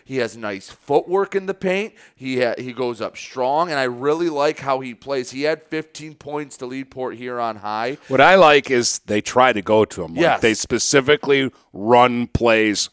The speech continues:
Speaker 2: for him. They did it for a little while against Utica and had some success with it.
Speaker 1: And the thing is, Port Huron Northern is tall.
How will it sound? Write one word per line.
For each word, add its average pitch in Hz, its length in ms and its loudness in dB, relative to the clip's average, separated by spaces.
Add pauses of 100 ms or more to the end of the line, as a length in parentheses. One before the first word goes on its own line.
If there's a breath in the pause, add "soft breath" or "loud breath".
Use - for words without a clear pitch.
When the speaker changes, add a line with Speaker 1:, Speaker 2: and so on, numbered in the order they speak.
(280)
Speaker 2:
for 131 320 2
him. 135 260 0 (200 soft breath)
They 104 120 0
did 127 180 8
it 139 200 6 (420)
for 127 160 4
a 123 60 4
little 131 160 4
while 127 400 6
against 104 400 -4
Utica 135 480 0 (180 soft breath)
and 135 140 -2
had 147 180 2
some 147 140 -8
success 147 440 -4
with 90 120 -10
it. - 100 -14
Speaker 1:
And 160 220 -2
the 147 60 -10
thing 220 260 -2
is, 170 220 -2
Port 233 260 0
Huron 131 220 -4
Northern 120 320 -6
is 87 240 -16 (160)
tall. 104 500 -6